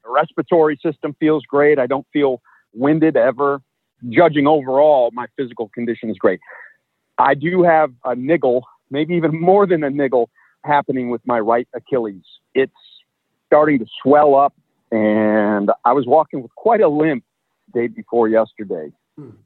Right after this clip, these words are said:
Speaker 1: And that was the first time I'd started limping. It had been hurting me for probably five days prior to that,
Speaker 2: Mm-hmm.
Speaker 1: but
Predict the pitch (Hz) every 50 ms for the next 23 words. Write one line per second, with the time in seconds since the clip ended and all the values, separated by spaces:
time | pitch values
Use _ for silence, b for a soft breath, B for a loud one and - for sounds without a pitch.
0 | _ _ - 117 113 107 104 101 110 127 139 143 131 139 - 143 131 120 - -
1 | 123 120 113 104 98 92 _ - 117 107 95 98 101 117 123 117 104 104 98 98
2 | 107 120 117 131 127 120 156 170 165 143 170 190 196 196 190 160 131 127 123 117
3 | 117 - _ _ - 120 113 113 113 110 110 107 - _ _ _ - 127 120 123
4 | 120 113 - _ 139 123 127 131 127 135 131 147 147 143 _ _ 156 147 151 160
5 | 170 165 - - 170 190 208 208 233 - _ _ 131 _ _ 98 82 120 131 160
6 | _ _ _ _ _ _ _ _ _ _ _ 214 190 180 156 151 123 -